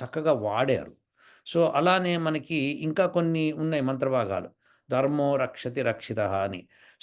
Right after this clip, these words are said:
So, therefore, ఆ, ఈ మంత్రం కూడా, ఈ, ఇది మంత్రంలో భాగం అది. So, ఇప్పుడు మనం ఏం చేస్తాం అది? అది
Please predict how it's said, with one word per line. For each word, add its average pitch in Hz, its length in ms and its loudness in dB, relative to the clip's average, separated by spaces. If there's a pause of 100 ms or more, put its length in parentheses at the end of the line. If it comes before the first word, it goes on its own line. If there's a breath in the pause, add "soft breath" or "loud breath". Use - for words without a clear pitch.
So, 175 200 8
therefore, 160 480 2
ఆ, 147 240 4
ఈ 185 180 0
మంత్రం 185 440 0
కూడా, 180 200 -2
ఈ, 170 100 -4
ఇది 170 280 -4
మంత్రంలో 185 400 -2
భాగం 160 420 0
అది. - 140 -12 (1500)
So, 190 60 -6
ఇప్పుడు 190 280 -4
మనం 185 220 4
ఏం 190 220 2
చేస్తాం 127 260 2
అది? 98 240 -6
అది 147 360 2